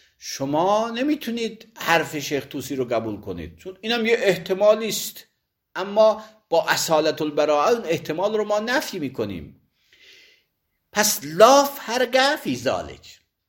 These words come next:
این خلافاً مربوط به استعمال نیست، اه، خلافاً مربوط به لا فرق است. لا فرق فی ذلک خلافاً للعلامه،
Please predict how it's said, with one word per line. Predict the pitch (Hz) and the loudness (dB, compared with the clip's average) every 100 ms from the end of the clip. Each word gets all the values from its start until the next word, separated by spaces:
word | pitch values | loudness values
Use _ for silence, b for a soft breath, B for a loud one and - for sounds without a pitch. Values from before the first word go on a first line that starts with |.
| _ _ _ _ _ _ _ _ _ _ _ _ - | _ _ _ _ _ _ _ _ _ _ _ _ -4
این | 311 311 - - | -2 -2 -6 -16
خلافاً | - - 185 175 170 165 165 - - 196 240 240 220 - | -14 -8 -2 2 2 0 -4 -12 -10 -6 -6 -8 -12 -10
مربوط | 151 151 170 185 | -6 -4 -6 -6
به | 180 | -6
استعمال | 135 - - 113 131 139 139 | -4 -6 -2 -2 0 0 0
نیست، | 123 80 - - _ _ _ _ _ _ | -2 -4 -6 -8 _ _ _ _ _ _
اه، | - 80 71 | -16 -12 -12
خلافاً | - - 147 165 175 175 220 254 | -14 -8 -2 4 4 2 0 -4
مربوط | 240 185 165 190 202 | -4 -4 -4 -6 -8
به | - 202 | -6 -4
لا | 170 120 | 0 0
فرق | 107 104 101 98 | 2 -2 -4 -6
است. | 76 - 135 | -8 -6 2
لا | 202 247 | 4 4
فرق | 247 262 247 254 | 2 0 2 0
فی | 226 | -2
ذلک | 220 240 233 240 233 233 - b b b | 0 2 4 4 0 0 -10 b b b
خلافاً | - - 208 208 202 285 | -6 2 6 6 6 2
للعلامه، | 269 156 117 87 76 65 64 | 4 2 0 -6 -8 -14 -16